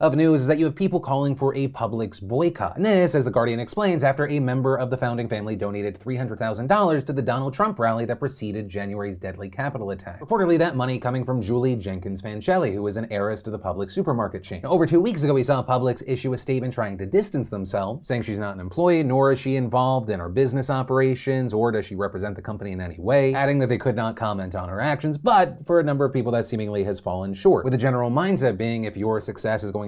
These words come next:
to lead to her success, I can't support you. And the last thing that we're gonna talk about today is the end of a story where exactly what we thought was gonna happen happened. Following Donald Trump becoming the first ever president to be impeached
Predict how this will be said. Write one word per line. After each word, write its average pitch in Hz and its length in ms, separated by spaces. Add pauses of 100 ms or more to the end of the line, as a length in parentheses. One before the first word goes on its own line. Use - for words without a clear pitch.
to 98 60
lead 101 220
to 110 100
her 208 240
success, 123 600
I 113 60
can't 98 280
support 120 380
you. 90 100
And 175 80
the 214 40
last 226 240
thing 120 300
that 113 80
we're 120 60
gonna 123 100
talk 123 180
about 110 140
today 120 300
is 117 140
the 123 220
end 214 500 (160)
of 170 120
a 175 40
story 170 400
where 151 320 (320)
exactly 214 460
what 202 100
we 185 100
thought 180 160
was 151 100
gonna 135 160
happen 123 280
happened. 104 380
Following 214 240
Donald 160 220
Trump 175 200
becoming 135 280
the 120 60
first 135 240
ever 117 140
president 123 440
to 120 80
be 107 140
impeached 202 580